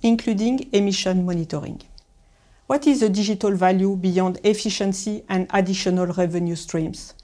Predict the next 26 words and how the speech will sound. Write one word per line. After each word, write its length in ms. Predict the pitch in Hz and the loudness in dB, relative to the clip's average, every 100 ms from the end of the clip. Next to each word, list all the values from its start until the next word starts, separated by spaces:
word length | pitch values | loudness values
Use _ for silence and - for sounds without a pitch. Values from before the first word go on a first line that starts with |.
| _ _ 214 | _ _ -2
Digital 400 | 254 294 294 277 | 2 4 4 2
transformation 800 | 247 226 226 220 220 262 277 | 0 2 2 2 0 -2 0
is 200 | 214 196 | -2 2
accelerating 760 | 220 220 214 208 196 196 262 269 | 2 2 -2 0 -2 0 -2 0
with 160 | 208 196 | 0 0
the 80 | |
business 460 | 190 208 202 196 202 | 0 0 -2 -2 -2
model 240 | 196 185 | -2 -2
shift 480 | 180 - 247 - - | -2 -6 -8 -10 -20
prompted 440 | - 196 190 220 185 | -4 -2 -2 -4 0
by 180 | 175 | 0
the 220 | 170 180 - | 0 -4 0
energy 380 | 185 170 175 | 0 0 -2
transition. 640 | 190 170 160 151 - - - _ _ _ _ - | -4 -2 -4 -6 -10 -16 -20 _ _ _ _ -2
Reciprocally, 800 | 202 233 294 - 247 254 294 311 - - - 202 | 0 4 2 4 0 2 -2 -2 -14 -20 -8 0
digital 440 | 226 254 240 269 | 2 2 4 4
is 340 | 285 - 196 | 4 0 2
a 80 | 190 | 4
great 440 | 185 190 233 254 - - | 4 2 2 2 -4 -2
enabler 580 | 202 196 185 196 220 - | 2 4 4 2 0 0
and 200 | 185 180 | -2 0
accelerator 760 | 208 - 208 196 190 196 214 247 | -2 0 0 2 0 -2 -4 -4
for 240 | - 185 | -2 0
the 180 | 180 196 | 0 -2
energy 380 | 208 208 196 208 | 0 0 0 -2
transition 720 | - 185 185 - 202 254 | -2 0 0 -2 -4 -4